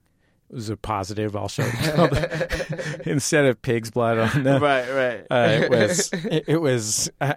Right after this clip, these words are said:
Speaker 1: I'm gonna, I'm gonna write a song and put it on, uh, SoundCloud and, uh,
Speaker 2: Oh my God. It literally, when I think about the story and I recite it, it literally sounds like,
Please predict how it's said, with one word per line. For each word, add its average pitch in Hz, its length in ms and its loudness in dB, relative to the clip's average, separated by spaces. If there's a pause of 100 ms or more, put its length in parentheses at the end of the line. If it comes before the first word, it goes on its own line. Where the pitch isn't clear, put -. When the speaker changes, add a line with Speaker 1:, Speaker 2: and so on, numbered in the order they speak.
Speaker 1:
I'm 131 160 -2
gonna, 131 260 2
I'm 123 140 -2
gonna 123 160 2
write 113 200 2
a 113 60 -2
song 113 320 0
and 113 200 -4
put 127 220 0
it 113 120 0
on, 113 240 -2
uh, 104 500 -2 (160)
SoundCloud 117 840 -2
and, 117 260 -4
uh, - 20 -6 (180)
Speaker 2:
Oh 110 240 2
my 107 140 -4
God. 107 240 -2
It 110 160 -2
literally, 131 600 2 (140)
when 127 240 0
I 143 140 2
think 156 240 -2
about 135 260 0
the 127 80 -6
story 117 380 0
and 110 100 -2
I 107 60 0
recite 101 420 -2
it, 98 80 -4
it 98 140 -6
literally 101 480 -4
sounds 92 580 -8
like, 85 340 -10